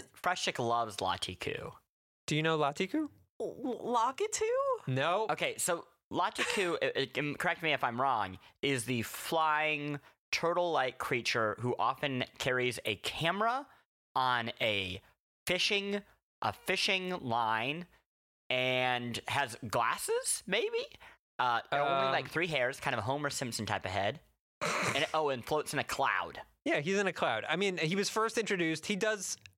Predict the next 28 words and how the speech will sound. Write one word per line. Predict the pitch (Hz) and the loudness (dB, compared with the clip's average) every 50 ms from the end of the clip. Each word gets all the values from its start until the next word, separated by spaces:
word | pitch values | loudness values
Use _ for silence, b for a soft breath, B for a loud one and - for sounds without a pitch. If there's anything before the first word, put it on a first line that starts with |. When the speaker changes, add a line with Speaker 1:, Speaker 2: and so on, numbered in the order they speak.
| _ _ _ _ _ | _ _ _ _ _
Speaker 2:
actually, | - 175 - - - 233 202 156 | -2 0 0 0 2 2 2 2
I | 147 156 | 2 0
think | - 302 | 0 0
he | 330 277 | 0 0
always | 147 151 160 165 165 156 147 | 2 2 2 2 2 0 2
wears | 131 123 113 107 | 0 0 0 0
glasses, | - 123 110 107 101 - 113 113 - | 0 0 2 2 0 -2 -4 -4 -2
but | - 131 | -2 -2
he | 131 143 | 0 -2
was | 143 143 | -2 0
first | - 165 160 151 175 | 0 0 0 2 0
introduced | 160 147 156 127 127 127 120 - - B B B B B _ _ | 0 0 0 0 0 0 -2 -4 -8 B B B B B _ _
in | - 147 135 131 127 120 120 | -2 0 0 2 2 0 0
the | 117 127 | 0 0
original, | 123 131 147 143 143 139 139 127 127 123 123 - - - 135 - | 2 0 0 2 2 2 2 2 2 2 0 -2 -4 -8 -6 -2
uh, | - 131 127 120 | 0 0 2 2
Super | 120 - - 160 | 0 0 0 0
Mario | 190 208 220 202 156 | 2 2 2 2 0
Brothers | 139 131 123 123 120 123 120 - - - B B B B B B _ _ | 0 0 0 0 0 0 0 -2 -4 -4 B B B B B B _ _
with, | - 135 135 123 120 117 - - - | -2 0 2 2 0 0 -2 -2 0
uh, | 135 117 117 | 0 2 2
he | 117 135 135 | 0 0 -2
threw | - - - 127 | -2 0 0 0
Spinies | 117 - - 127 117 110 107 104 98 - | 0 0 0 0 0 0 -2 -2 -2 -4
at | - - | -4 -6
you. | - - - - - - _ _ _ _ _ _ _ - | -6 -8 -10 -12 -16 -20 _ _ _ _ _ _ _ -6
Speaker 3:
Wait, | - 247 320 233 170 - - | -2 0 2 0 0 -2 -4
Latiku? | 160 170 160 - 185 - 220 220 220 233 247 - - - 220 180 160 - 180 165 | -6 -6 -4 -4 -4 0 2 4 4 4 2 0 0 0 0 0 0 0 -2 -2